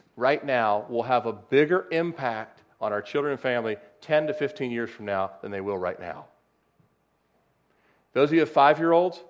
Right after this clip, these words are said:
fifteen-year-olds, they'll be twenty. That scares you, I know. I can't believe how fast ours have grown.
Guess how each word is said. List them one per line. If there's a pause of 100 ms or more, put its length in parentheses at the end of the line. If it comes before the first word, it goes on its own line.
(240)
fifteen-year-olds,
they'll
be
twenty. (1500)
That
scares
you,
I
know. (1500)
I
can't
believe
how
fast
ours
have
grown.